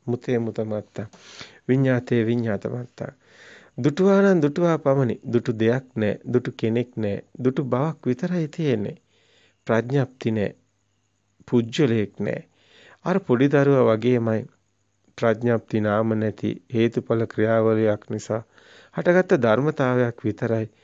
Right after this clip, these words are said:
රහතන් වහන්සේටත් තියෙන්නේ. ඒ ස්කන්ධ පංචකයේ මේ දැනුත් අපි ළඟ තියෙනවා. ඒ හේතුඵල ක්‍රියාවලිය බාර ගන්න හැබැයි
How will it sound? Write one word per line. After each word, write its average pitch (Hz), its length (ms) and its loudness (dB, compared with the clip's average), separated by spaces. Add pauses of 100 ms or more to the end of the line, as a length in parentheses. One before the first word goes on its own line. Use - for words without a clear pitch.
(260)
රහතන් 110 380 -6
වහන්සේටත් 113 680 -8
තියෙන්නේ. 123 400 -10 (1160)
ඒ 202 140 6
ස්කන්ධ 185 400 4
පංචකයේ 151 640 2 (120)
මේ 139 200 4
දැනුත් 127 380 2
අපි 113 180 -2
ළඟ 117 220 2
තියෙනවා. 101 420 0 (320)
ඒ 147 120 2
හේතුඵල 127 560 2
ක්‍රියාවලිය 117 760 0 (220)
බාර 107 280 0
ගන්න 123 320 0
හැබැයි 131 400 -2